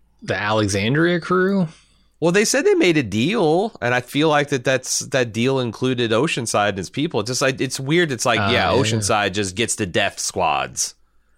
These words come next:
Speaker 2: All the other groups get, you know,
Speaker 1: Well, it seems
Speaker 2: negotiated
Speaker 1: like a
Speaker 2: with and
Speaker 1: recent
Speaker 2: good.
Speaker 1: thing. Like, like, okay, the Alexandrians started messing with their plans in the Commonwealth. Pamela got all pissed off about her son dying, and so now
Speaker 2: But
Speaker 1: she's
Speaker 2: we
Speaker 1: taken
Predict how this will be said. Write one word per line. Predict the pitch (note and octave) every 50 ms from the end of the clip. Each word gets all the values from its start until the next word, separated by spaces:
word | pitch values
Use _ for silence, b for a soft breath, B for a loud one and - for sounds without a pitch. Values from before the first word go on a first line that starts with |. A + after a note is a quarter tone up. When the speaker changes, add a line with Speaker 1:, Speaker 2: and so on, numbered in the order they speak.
| _ _ _ _ _ _ - -
Speaker 2:
All | C3+ D3+ D#3+ D#3+
the | C#3+ D3 C#3 C#3
other | C#3+ C#3+ D3 B2
groups | G2 G#2+ A2+ G#2+ G#2+ F2+ - -
get, | - A2 A2+ G#2+ - - - F#2 A2 - - _ -
you | G3
know, | F3+ D#3 B2+ B2 B2 C3+
Speaker 1:
Well, | F3 F#3+
it | F3 C#3
seems | C#3 - A#3+ B3+ A#3+
Speaker 2:
negotiated |
Speaker 1:
like | A3+ -
a | B2+
Speaker 2:
with |
and | B2+ C#3
Speaker 1:
recent | C#3 B2 A2+ - B2+
Speaker 2:
good. | A#2+
Speaker 1:
thing. | A#2 - A#2 B2 G2 E2+ E2 D#2+ E2 - - -
Like, | C#3 B2+ B2+ B2
like, | C3 C3+ A#2+ -
okay, | D#3 C3+ B2+ - B2+
the | G2+
Alexandrians | G2 A2+ C3+ D3+ C#3+ B2+ C#3 C3+ B2+ B2 B2+ B2 B2 A#2 A2 -
started | - - A#2+ A2+ A2 G#2+ G#2 F#2+ F#2+
messing | G#2+ A2 A#2 A2+ A#2 A#2 - - B2+ A2+
with | A2 G#2+ -
their | A2+ G#2
plans | - - A#2 G#2+ G2+ G2+ G2+ G2 G2 G2 F#2+ F#2 -
in | A2 G2+
the | F#2+ F#2
Commonwealth. | - - G#2 G#2 F#2+ F#2 F2+ F2+ F2 F2 F2 E2+ -
Pamela | - A2+ G#2+ G#2+ G#2+ G2+
got | F#2+ G#2+ G2 F#2+
all | F#2 F#2 F2
pissed | - - G2+ F#2 - -
off | G2+ F#2+ F2+ F2+ -
about | - G2 F2+ E2+
her | F2 F2 F2 - _ -
son | - - A#2+ G#2 G2 F#2
dying, | F#2+ F#2 F2+ F2 F2 F2 F2 F2
and | F2 F2+ F2+ F2
so | - - G2+ F#2
now | F#2+ F2+ F#2
Speaker 2:
But | -
Speaker 1:
she's | F#3+ G#3
Speaker 2:
we | A#3+ C4
Speaker 1:
taken | C#4+